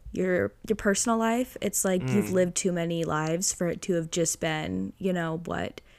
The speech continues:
Speaker 1: twenty-nine years?
Speaker 2: Twenty-six.
Speaker 1: Twenty-six?
Speaker 2: Thanks, yeah. No, I, I agree. Um, I've done a lot. I've done a lot of stuff. Um, you
Speaker 1: You
Speaker 2: gotta
Speaker 1: just,
Speaker 2: keep
Speaker 1: you're
Speaker 2: myself
Speaker 1: always
Speaker 2: busy.
Speaker 1: wearing dark clothes as well, you know?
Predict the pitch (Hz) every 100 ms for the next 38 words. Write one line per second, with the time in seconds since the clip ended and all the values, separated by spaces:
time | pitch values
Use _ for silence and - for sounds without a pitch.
0 | - - - 196 190 175 170 175 180 175
1 | 190 208 - - - - 175 165 175 175
2 | 190 185 - - - - - - 180 151
3 | 113 - - 139 127 101 - - - -
4 | 160 160 165 226 - 185 214 131 123 139
5 | - - 123 127 120 131 143 156 143 127
6 | 151 - - 107 117 117 113 110 - 131
7 | 185 - - 104 101 98 98 95 110 _
8 | _ _ - - - - - - - -
9 | - - - 226 208 - 226 226 214 226
10 | 240 214 240 233 220 180 - 175 185 -
11 | 175 160 185 190 185 196 165 160 165 208
12 | 233 226 220 220 214 214 233